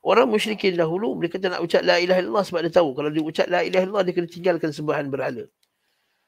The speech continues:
Musyrikin zaman sekarang, penyembah kubur sekarang lagi teruk. Dia ucap la ilaha illallah, kemudian dia tak nak tinggalkan penyembahan berhala. Bahkan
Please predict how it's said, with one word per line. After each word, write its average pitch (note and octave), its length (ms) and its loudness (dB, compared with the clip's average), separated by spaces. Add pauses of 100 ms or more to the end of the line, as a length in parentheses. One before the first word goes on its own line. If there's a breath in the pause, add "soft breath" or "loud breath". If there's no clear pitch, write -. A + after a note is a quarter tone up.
(1120)
Musyrikin D3 480 -4
zaman C#3+ 240 0
sekarang, D#3 400 2
penyembah D#3 240 -2
kubur D#3 320 -2
sekarang E3+ 160 -4
lagi D#3 240 2
teruk. A3 400 0 (440)
Dia D3 160 -2
ucap G3+ 480 4
la G#3+ 240 8
ilaha A#3 240 4
illallah, G#3 400 0
kemudian A3+ 320 8
dia G#3+ 80 2
tak A3+ 240 6
nak F3+ 160 -2
tinggalkan F#3 320 2
penyembahan D#3 400 -2
berhala. C3 400 -4 (880)
Bahkan F3+ 480 4